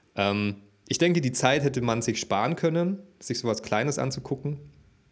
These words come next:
und da rein investieren können, sich etwas anzugucken, was mehr Zukunft hat. Also das wäre so das Beispiel, ähm,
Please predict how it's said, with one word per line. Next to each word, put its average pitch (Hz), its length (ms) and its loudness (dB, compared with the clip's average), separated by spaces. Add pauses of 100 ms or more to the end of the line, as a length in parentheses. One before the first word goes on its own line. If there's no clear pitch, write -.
(200)
und 110 540 -2 (180)
da 104 120 4
rein 107 140 2
investieren 104 440 0
können, 98 260 -2
sich - 260 -6
etwas - 460 -4
anzugucken, 101 480 -6
was 98 160 -6
mehr 117 140 2
Zukunft 127 420 -4
hat. - 140 -14 (320)
Also 107 160 2
das 104 160 0
wäre 113 120 6
so 113 260 2 (220)
das 107 200 0
Beispiel, 113 760 2
ähm, 104 380 2